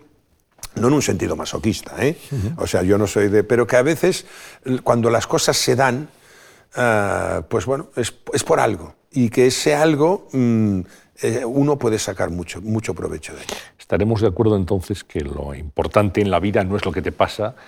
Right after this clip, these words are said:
Speaker 3: sino cómo te enfrentas a lo que te pasa, ¿no?
Speaker 1: Totalmente. Totalmente. Y ahí creo que es un aprendizaje. Yo si de algo, algo estoy orgulloso en la vida es que me gusta aprender. Y eso no,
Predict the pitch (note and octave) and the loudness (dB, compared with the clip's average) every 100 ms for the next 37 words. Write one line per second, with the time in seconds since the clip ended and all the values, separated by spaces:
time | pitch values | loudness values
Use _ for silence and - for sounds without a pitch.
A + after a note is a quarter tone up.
0 | - _ - A2 G#2+ F2 A#2 A2 G#2+ F#2+ | -20 _ -8 -4 -4 -2 0 2 0 -2
1 | A2 G2+ F#2+ F2+ E2 E2+ - - D2 G#2 | -2 -2 -2 -4 -4 -4 -6 -8 -12 -10
2 | - E2 D#2+ D2 C2+ - - _ _ _ | -4 -2 -2 -8 -14 -18 -20 _ _ _
3 | _ - - G2+ G#2 F#2 D#2+ G2+ G#2 B2+ | _ -20 -6 0 0 0 -2 -2 4 4
4 | C#3+ D3+ E3 D#3+ D3+ D#3+ D3 D3 C3 B2 | 4 4 4 2 -2 -2 -2 -2 0 -2
5 | B2 D3+ B2 D3 F3 - - - - B2 | 0 0 2 -2 -4 -16 -20 -20 -6 0
6 | C3+ D#3 C3 B2 C#3 B2+ B2+ C3 B2+ A2+ | 2 6 6 6 4 2 2 2 2 2
7 | A#2 C3 - C3 A#2+ A2+ B2+ A2+ - G#2 | 0 0 0 0 2 0 0 -2 -4 -4
8 | A2+ - C3+ - G#2+ - F2+ E2+ F#2 D#2+ | -4 -4 -6 -6 -8 -6 -6 -2 -2 -2
9 | F#2+ G2 A#2+ - C3+ C3 | -4 -2 -2 -2 -4 -4